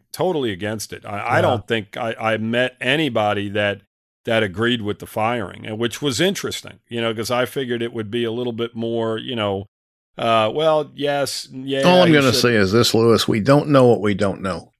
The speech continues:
Speaker 1: Exactly, right. And that's why I think a lot of this is, all the fluff is gonna be there,
Speaker 3: Yep.
Speaker 1: and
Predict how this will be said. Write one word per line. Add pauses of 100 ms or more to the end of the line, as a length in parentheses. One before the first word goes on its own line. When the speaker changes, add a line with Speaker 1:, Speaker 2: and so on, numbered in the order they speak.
(120)
Speaker 1:
Exactly,
right. (360)
And
that's
why
I
think
a
lot
of
this
is, (380)
all
the
fluff
is
gonna
be
there,
Speaker 3:
Yep.
Speaker 1:
and